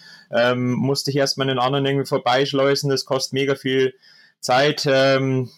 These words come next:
ja, dir halt da so deinen Weg dann zu bahnen, ähm, dann musst du auch noch super kon-, konzentriert sein, weil du da auf die anderen, äh, aufpassen musst, dass, dass dich halt selber irgendwie, dass du dir, dich nicht irgendwo verhedderst oder irgendwo dich beim, beim Konkurrenten einhängst.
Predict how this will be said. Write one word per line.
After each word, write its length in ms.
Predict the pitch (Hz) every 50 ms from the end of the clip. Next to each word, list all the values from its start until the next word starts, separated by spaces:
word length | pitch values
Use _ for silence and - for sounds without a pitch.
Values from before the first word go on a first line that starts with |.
| _ -
ja, 160 | 107 123 131
dir 180 | 131 135 131 127
halt 180 | 131 127 127 -
da 220 | 123 127 127 123
so 100 | 120 127
deinen 340 | 123 123 123 127 123 123 117
Weg 220 | 131 135 135 -
dann 160 | - 127 127
zu 140 | 120 - 135
bahnen, 600 | - 131 123 127 135 139 135 135 135 131 120 107 - _ -
ähm, 600 | - 120 120 120 117 120 120 120 120 117 107 - _ _ _ _
dann 320 | - 123 123 120 120 117
musst 220 | 120 127 127 -
du 40 | 131
auch 60 | 127
noch 100 | 123 120
super 300 | - - 139 - 135 127
kon-, 180 | - - 127 123 - 127 123 107 - -
konzentriert 580 | - 131 127 - - 120 110 131 135 143 139 -
sein, 360 | - 135 131 135 131 131 - _ - - - - _ -
weil 160 | - 120 123
du 100 | 127 120
da 220 | 123 123 123 123
auf 100 | 123 -
die 120 | - 135 -
anderen, 440 | 113 123 131 131 127 127 127 123 - _
äh, 60 | - 127
aufpassen 720 | 120 127 - 113 127 131 - - - 127 127 - - 131
musst, 220 | 131 127 123 -
dass, 240 | 120 120 - - _ _
dass 180 | - 117 117 -
dich 160 | - 127 131
halt 160 | 127 120 -
selber 320 | - 113 113 120 117 123 120
irgendwie, 420 | 123 123 123 120 123 120 120 117 - _ - - - - - - - - - _
dass 180 | - 104 - -
du 80 | 127
dir, 260 | 113 127 131 127 - -
dich 240 | _ - 143 131
nicht 200 | 139 143 - -
irgendwo 260 | 135 139 139 139 139 135
verhedderst 800 | 147 139 131 135 139 139 147 143 143 139 - - - - - -
oder 240 | 135 117 117 123 120
irgendwo 460 | 123 127 131 127 123 127 127 127 131
dich 180 | 123 135 131 -
beim, 360 | - 127 123 123 127 127 123
beim 140 | 127 123 123
Konkurrenten 520 | - 135 127 120 123 123 120 127 - 131
einhängst. 800 | 120 - 123 131 131 131 127 127 127 127 - - - - - -